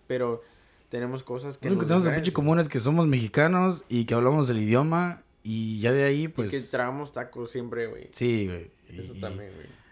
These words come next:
Speaker 2: y que nos gusta nuestro desmadre, pero ya es desmadre controlado. O sea, es,
Speaker 1: Sí.
Speaker 2: es ese,
Speaker 1: Ya estamos
Speaker 2: en ese
Speaker 1: ruquitos,
Speaker 2: aspecto.
Speaker 1: güey.
Speaker 2: Sí, ya estamos en esa pinche
Speaker 1: Bueno, según, güey, porque
Speaker 2: etapa,
Speaker 1: dice,
Speaker 2: güey.
Speaker 1: dice el ángel, "Yo, mi relajo controlado, güey, este güey,
Speaker 2: <laughs>
Speaker 1: pinche relajos controlados de lunes a viernes.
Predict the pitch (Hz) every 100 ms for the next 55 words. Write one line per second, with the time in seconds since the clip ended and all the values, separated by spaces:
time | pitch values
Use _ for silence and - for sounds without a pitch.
0 | _ 120 117 139 147 180 190 202 156 131
1 | 120 110 135 170 180 180 - 123 120 117
2 | 131 139 131 127 131 113 90 90 92 92
3 | - - 101 104 95 - - - 92 95
4 | 101 101 95 - 131 165 175 143 131 101
5 | 104 110 107 107 92 92 131 127 120 120
6 | 139 143 127 113 117 123 120 120 - 123
7 | 117 101 92 95 214 220 208 185 220 277
8 | 277 214 185 170 - 117 185 220 208 196
9 | 214 202 190 185 170 165 202 214 190 170
10 | 151 139 127 135 165 180 147 143 135 127
11 | 156 170 165 165 175 - - 170 226 202
12 | - - - - 165 - 165 147 147 180
13 | 170 151 139 139 151 175 165 135 156 180
14 | 185 147 143 - - 202 196 185 185 -
15 | -